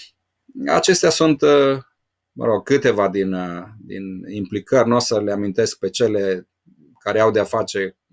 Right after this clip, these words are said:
eh, sau o să le amintesc doar pe cele care au de-a face mai mult cu, cu instituția. Am, am fost, eh, și președintele comunității, eh, baptiste vreme de, eh, opt ani de zile aici la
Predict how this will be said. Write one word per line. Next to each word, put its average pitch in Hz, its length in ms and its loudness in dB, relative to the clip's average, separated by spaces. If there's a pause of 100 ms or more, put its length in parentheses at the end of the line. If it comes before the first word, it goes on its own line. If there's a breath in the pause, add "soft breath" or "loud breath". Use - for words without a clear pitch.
(140)
eh, 73 320 -18 (840 soft breath)
sau 98 360 -6
o 151 140 4
să 139 200 4
le 120 80 4
amintesc 117 480 2
doar 104 160 0
pe 95 120 -4
cele 104 280 -2
care 98 200 -4
au 98 80 -4
de-a 98 120 -6
face 98 280 -8
mai 90 160 -10
mult 98 240 -12
cu, 90 380 -12
cu - 160 -8
instituția. 101 720 -6
Am, 98 300 -8 (640 soft breath)
am 101 200 -14
fost, - 460 -6
eh, 98 200 -8
și 107 180 -8
președintele 101 520 -4
comunității, 104 1200 -2
eh, 92 600 -14 (420)
baptiste 107 720 -2
vreme 104 320 -4
de, 95 500 -4 (240)
eh, 95 280 -20 (120)
opt - 300 -6
ani 101 280 -4
de 95 120 -4
zile 95 280 -6
aici 95 280 -4
la 87 400 -8